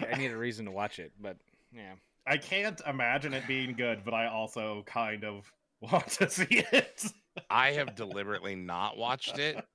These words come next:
Speaker 3: because I'm so terrified at how it's gonna turn out.
Speaker 1: I,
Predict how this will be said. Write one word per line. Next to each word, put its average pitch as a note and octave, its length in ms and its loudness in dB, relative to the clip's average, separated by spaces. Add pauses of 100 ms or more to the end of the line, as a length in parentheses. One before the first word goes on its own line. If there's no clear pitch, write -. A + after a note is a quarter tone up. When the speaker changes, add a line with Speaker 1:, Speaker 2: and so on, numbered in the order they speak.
(120)
Speaker 3:
because G#2 360 -6
I'm G2+ 200 0
so A2 440 -2
terrified E2+ 880 -4
at F2 180 -4
how G2 220 0
it's F2 160 -8
gonna F#2+ 220 -12
turn D#2+ 280 -12 (100)
out. F2 200 -14 (2000)
Speaker 1:
I, B2 220 2